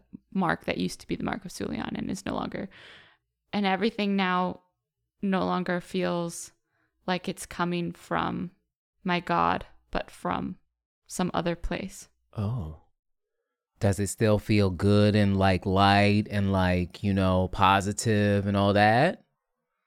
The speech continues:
Speaker 1: It feels different.
Speaker 3: Different can be good. You know, I like to mix it up on the regular, you know.
Speaker 1: I don't know.
Speaker 3: Hmm.
Speaker 1: It's hard. I think perhaps we should speak more about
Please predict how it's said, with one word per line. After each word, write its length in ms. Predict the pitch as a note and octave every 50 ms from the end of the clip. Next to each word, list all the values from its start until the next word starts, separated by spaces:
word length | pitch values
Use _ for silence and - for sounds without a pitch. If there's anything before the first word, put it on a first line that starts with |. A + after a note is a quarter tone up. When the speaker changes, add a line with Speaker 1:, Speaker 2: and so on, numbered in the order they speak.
| _ _
Speaker 1:
It 220 | C4+ C4+ C4+ - _
feels 380 | - C#4 D#4+ F#4 F#4 - - _ _ _ _ _ _
different. 640 | - G#3+ A#3 - - - F#3 E3+ E3 F3 E3+ - - _ _ _ _ _ _ _ _ _ _ _ _ A#2+
Speaker 3:
Different 320 | C3 F#3 G#3 - E4 C#4
can 140 | - A3+ G3
be 140 | D#3 D3+ C3
good. 480 | A#2 B2 A#2 G#2+ G2 F#2+ G2 A#2+ F#3 A3+ _ _ - - _ _ _ _ _ _
You 80 | - B2+
know, 80 | B2+ B2
I 220 | - B2+ D#3 F#3
like 240 | F3+ D#3+ D3 C3+ -
to 60 | C3
mix 280 | B2 B2 A#2+ G2+ - A#2+
it 100 | A2 A2
up 180 | G#2+ G2+ -
on 200 | - G#2+ F#2+ F2+
the 80 | E2 E2+
regular, 480 | F#2 A2 G#2 G2 C#2+ D2 D2 D#2+ -
you 160 | A2+ G#2 G#2 G2+
know. 400 | G2 F#2+ F#2 - - - - _ _ _ _ _ _ _ _ _ _ _ _ _
Speaker 1:
I 100 | - A3+
don't 220 | G#3+ A3 G#3 - -
know. 300 | F#3+ F#3 F#3 F#3 F3+ - _ _ _
Speaker 3:
Hmm. 220 | C3+ C3 A#2+ G#2+ G2+ C3+ _ _ _ _ _ -
Speaker 1:
It's 140 | A#3+ - -
hard. 420 | - G#3+ G3 F#3+ F3+ F3+ F3+ - - _ -
I 60 | C4 C4
think 320 | - - E4 D#4 - - _ _ _ _ _ _ _ _ _ _ _ _
perhaps 440 | - D#4 D4+ E4 E4 - - - - _ _ _
we 80 | - C#4+
should 240 | C4+ - E4 D4 A3+
speak 320 | - - - C#4 C#4 -
more 180 | C4 B3+ B3 A#3+
about 360 | A#3 G3 A3+ A3 G#3 -